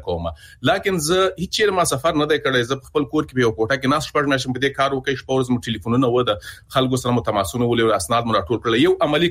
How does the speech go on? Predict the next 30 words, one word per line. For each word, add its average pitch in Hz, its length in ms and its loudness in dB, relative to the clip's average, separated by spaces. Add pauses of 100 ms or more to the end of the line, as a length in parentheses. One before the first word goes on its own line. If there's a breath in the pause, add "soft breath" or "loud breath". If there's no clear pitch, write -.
کار 131 220 2
وسو. 104 260 -4
که 131 40 0
چیرته 240 600 0 (460 loud breath)
هر 240 240 2
فرد 190 360 -2
یا 147 120 4 (320)
په 131 160 0
ډله 120 200 2
ییز 226 200 -4
شکل 135 260 0
باندې 110 220 0
که 135 40 0
وشي، 151 220 -2
خو 107 80 -2 (140)
ډېر 139 320 2
ښه 95 120 -2 (440 loud breath)
عملي 131 280 2 (120)
کار 190 320 0
وسي، 156 260 -2 (220)
بدلون 180 360 0
ډېر 220 200 2
اسانه 185 380 0 (100)
دی. 92 100 2 (140)
زموږ 175 260 0
د 175 80 2
م-، 123 260 0
مسله 147 360 2
دا 151 80 4
ده، 190 100 2